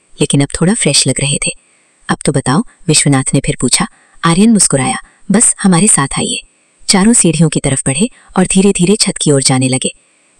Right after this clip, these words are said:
जैसे-जैसे वो ऊपर पहुंच रहे थे, हल्की-हल्की रोशनी नजर आने लगी और जैसे ही दरवाजा खुला, शामली एकदम रुक गई। "ओह,"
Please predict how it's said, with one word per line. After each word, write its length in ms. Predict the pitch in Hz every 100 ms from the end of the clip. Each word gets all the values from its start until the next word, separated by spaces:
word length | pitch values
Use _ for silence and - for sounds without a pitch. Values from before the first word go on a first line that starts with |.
| -
जैसे-जैसे 500 | 165 - 151 139 -
वो 140 | 139
ऊपर 160 | 135 135 -
पहुंच 280 | 151 -
रहे 140 | 143 147 -
थे, 100 | 233 - -
हल्की-हल्की 480 | 208 208 262 208 -
रोशनी 340 | 202 135 - 220
नजर 260 | 165 139
आने 160 | 127 127
लगी 300 | 127 - - _ _ -
और 80 | 143
जैसे 300 | 139 131 -
ही 180 | 143 208 _ -
दरवाजा 340 | 156 135 131 139
खुला, 280 | - 135 214 - _
शामली 400 | - 175 185 214
एकदम 220 | 170 139
रुक 160 | 135 127
गई। 180 | - 117 _ _ _ -
"ओह," 300 | 151 208 214